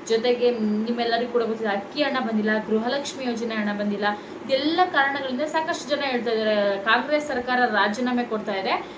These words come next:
ಈ ಗೃಹಲಕ್ಷ್ಮಿ ಬಗ್ಗೆ ಯಾಕೆ ಹೇಳ್ತಾ ಇದ್ದೀರಾ ನೀವು? ಗೃಹಲಕ್ಷ್ಮಿ ಯೋಜನೆ ಕ್ಯಾನ್ಸಲ್ ಆಗಿದೆ" ಅಂತ. ಸ್ನೇಹಿತರೆ, ಇದು ಫೇಕ್ ಸುದ್ದಿ. ಕಾಮೆಂಟ್ ಮಾಡೋರು ಸ್ವಲ್ಪ ತಲೆ ಇಟ್ಟು ಗಮನ ಇಟ್ಟು ಕಾಮೆಂಟ್ ಮಾಡಿ. ಯಾಕಂದ್ರೆ ನಿಮ್ಗೆ ಏನಾದ್ರು ರಾಜೀನಾಮೆ ಕೊಡ್ತಿದ್ದೀವಿ ಅಂತ ಕಾಂಗ್ರೆಸ್ ಸರ್ಕಾರ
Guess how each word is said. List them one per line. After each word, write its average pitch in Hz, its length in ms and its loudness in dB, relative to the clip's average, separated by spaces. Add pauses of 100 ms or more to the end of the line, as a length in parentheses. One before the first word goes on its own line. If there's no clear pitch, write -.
(120)
ಈ 294 80 0
ಗೃಹಲಕ್ಷ್ಮಿ 294 640 0
ಬಗ್ಗೆ 247 280 2
ಯಾಕೆ 226 360 2
ಹೇಳ್ತಾ 220 280 0
ಇದ್ದೀರಾ 202 240 0
ನೀವು? 196 340 -4
ಗೃಹಲಕ್ಷ್ಮಿ 269 600 -2
ಯೋಜನೆ 240 440 -2
ಕ್ಯಾನ್ಸಲ್ 214 420 -2
ಆಗಿದೆ" 196 260 -2
ಅಂತ. 190 200 -8 (460)
ಸ್ನೇಹಿತರೆ, 311 440 0
ಇದು 294 160 -6
ಫೇಕ್ 220 400 -2
ಸುದ್ದಿ. 202 260 -4
ಕಾಮೆಂಟ್ 311 500 0
ಮಾಡೋರು 247 320 -2
ಸ್ವಲ್ಪ 220 240 -4
ತಲೆ 220 340 0
ಇಟ್ಟು 262 440 -6
ಗಮನ 208 280 -2
ಇಟ್ಟು 269 520 -2
ಕಾಮೆಂಟ್ 208 460 -4
ಮಾಡಿ. 185 220 -2
ಯಾಕಂದ್ರೆ 240 340 -2
ನಿಮ್ಗೆ 240 240 0
ಏನಾದ್ರು 254 320 -2
ರಾಜೀನಾಮೆ 262 420 0
ಕೊಡ್ತಿದ್ದೀವಿ 240 500 -2
ಅಂತ 233 120 -4
ಕಾಂಗ್ರೆಸ್ 226 420 -2
ಸರ್ಕಾರ 240 300 0